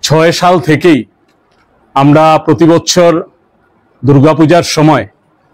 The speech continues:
আমাদের এই অঞ্চলের যারা গরিব এবং দুস্থ মহিলা যারা আছেন তাদের মধ্যে আমরা, আহ, বস্ত্র বিতরণ করে থাকি।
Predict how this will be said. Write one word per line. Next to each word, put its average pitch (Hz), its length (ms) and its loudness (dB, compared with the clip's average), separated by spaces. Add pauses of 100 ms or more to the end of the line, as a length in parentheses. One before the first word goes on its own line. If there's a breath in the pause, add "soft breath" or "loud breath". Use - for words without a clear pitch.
(200)
আমাদের 147 380 0
এই 156 320 2
অঞ্চলের 156 460 0 (840)
যারা 147 280 2
গরিব 143 380 2 (280 loud breath)
এবং 143 360 0
দুস্থ - 260 0
মহিলা 147 420 2
যারা 143 220 2
আছেন 151 320 -4 (760)
তাদের 143 280 0
মধ্যে 156 320 2
আমরা, 151 460 2 (120)
আহ, 135 200 -2
বস্ত্র 135 360 -2
বিতরণ 151 400 2
করে 143 220 0
থাকি। 151 300 -2